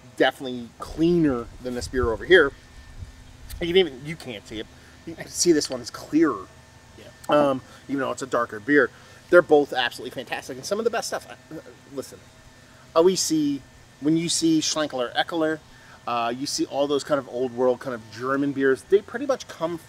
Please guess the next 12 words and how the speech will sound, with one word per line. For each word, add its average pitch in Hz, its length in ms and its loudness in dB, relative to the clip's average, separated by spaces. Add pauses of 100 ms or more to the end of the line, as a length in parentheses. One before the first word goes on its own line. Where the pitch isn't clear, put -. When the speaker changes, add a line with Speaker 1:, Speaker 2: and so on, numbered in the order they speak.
(160)
Speaker 1:
from 156 360 2
O 127 180 0
E 113 100 -10
C, 127 480 -4 (540)
'cause, 139 240 -2
uh, 123 200 0
O 143 140 4
E 156 60 6
C 139 240 -2
is 120 120 -2
actually 127 600 -4
a, 117 200 -4